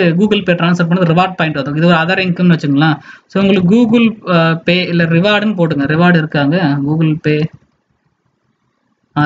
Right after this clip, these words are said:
ரிவார்டட்னு இருக்கு பாருங்க. So அப்ப ரிவார்டுன்னு வந்துனாக்கா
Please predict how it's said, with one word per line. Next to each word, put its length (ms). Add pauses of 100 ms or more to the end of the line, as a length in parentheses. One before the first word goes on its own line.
ரிவார்டட்னு 720
இருக்கு 180
பாருங்க. 240 (840)
So 100
அப்ப 260
ரிவார்டுன்னு 540
வந்துனாக்கா 440